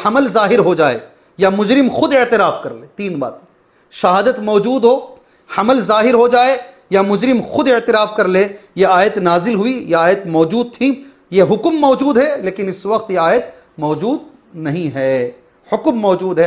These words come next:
ऐसा लिखा हुआ है सही बुखारी हदीस नंबर छः हज़ार आठ सौ बीस पर नौ। बड़ी सख्त सज़ा है ये,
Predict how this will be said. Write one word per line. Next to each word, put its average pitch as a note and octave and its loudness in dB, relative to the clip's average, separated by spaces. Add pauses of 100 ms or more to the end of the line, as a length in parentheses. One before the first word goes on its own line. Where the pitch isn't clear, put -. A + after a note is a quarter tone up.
(120)
ऐसा E3 -2
लिखा D3+ -6
हुआ D3 -2
है F3 -6 (720)
सही D#3 -2
बुखारी D3+ -2
हदीस C#3 -8
नंबर C#3 -6
छः D#3+ -6
हज़ार C3+ -6
आठ C#3 -4
सौ D#3+ -10
बीस C#3 -12
पर C#3+ -12
नौ। C#3 -6 (480)
बड़ी A3 0 (360)
सख्त C#4 -6
सज़ा D3+ -4
है C3 -8
ये, A#2+ -18